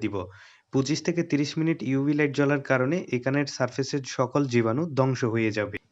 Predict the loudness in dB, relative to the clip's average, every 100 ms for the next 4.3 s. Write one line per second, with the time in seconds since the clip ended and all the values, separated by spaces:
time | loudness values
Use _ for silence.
0 | -4 4 4 6 6 4 4 2 4 4
1 | 4 2 2 4 2 2 0 2 0 0
2 | 0 -2 -4 -6 -10 -6 -2 0 0 -2
3 | -6 -6 0 2 0 -2 -4 -4 -6 -6
4 | -6 -4 -4